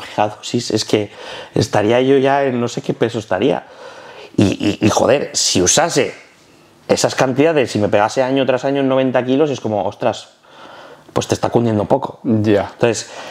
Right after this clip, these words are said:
Speaker 1: sí que es verdad que en otras categorías en la que, pues, tu aspiración es acabar en ciento cuarenta kilos,
Speaker 2: Claro, se usa más.
Speaker 1: estás condenado, estás,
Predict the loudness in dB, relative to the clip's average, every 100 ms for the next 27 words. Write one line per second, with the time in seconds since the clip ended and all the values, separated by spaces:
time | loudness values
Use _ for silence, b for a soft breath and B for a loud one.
0 | B B -2 2 2 4 2 2 0 2
1 | 0 0 0 2 2 2 2 0 -2 -12
2 | -16 _ _ _ -4 0 2 2 0 -2
3 | -2 -6 _ _ _ -2 -2 -2 -6 -12
4 | -20 _ _ 0 0 2 0 2 2 2
5 | 0 0 0 0 0 -2 -6 -2 -2 2
6 | 0 2 0 -2 0 2 2 -2 -8 -4
7 | -4 -4 -12 -18 -18 -4 -2 0 -2 0
8 | 2 2 0 0 0 0 -4 0 0 2
9 | 0 2 2 2 2 0 -2 -6 -16